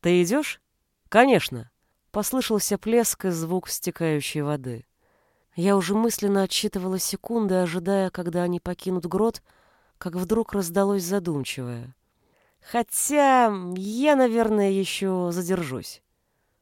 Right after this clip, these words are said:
Что-то не так? Нет, все хорошо. Надо разобраться с кое-какими делами. Здесь, в ледяных водах? В голосе Рафаэля звучало сомнение. Да, именно здесь. Ты уверен?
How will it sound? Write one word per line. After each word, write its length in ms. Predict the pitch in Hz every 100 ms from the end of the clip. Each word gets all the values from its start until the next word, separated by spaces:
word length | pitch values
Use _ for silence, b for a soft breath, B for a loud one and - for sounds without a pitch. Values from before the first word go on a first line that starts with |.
| _
Что-то 380 | - - 180 165
не 100 | 165
так? 340 | 185 247 - _ _ _ _ _ _
Нет, 380 | 254 302 185 120
все 240 | - -
хорошо. 560 | 240 254 262 - 147 113 _ _ _ _ -
Надо 420 | 277 277 226 233
разобраться 640 | 226 254 240 175 123 -
с 100 | 120
кое-какими 600 | - 143 131 147 151 143
делами. 560 | 139 165 131 113 113 - _ _ _ _ 135
Здесь, 640 | 135 117 147 233 - - _ -
в 140 | 123
ледяных 420 | 143 131 147 147
водах? 540 | 135 160 226 143 - _ _ _ _ _ _ -
В 140 | 143
голосе 380 | 180 196 190 202
Рафаэля 440 | 185 196 202 196
звучало 460 | 175 180 180 185 180
сомнение. 720 | - 190 165 135 123 123 127 _ _ _ _ _ -
Да, 480 | 233 247 214 135 113 _ -
именно 340 | 233 226 233
здесь. 480 | 208 156 113 - - _ _ _ _ _ _ _
Ты 140 | 180 160
уверен? 640 | 143 135 185 220 139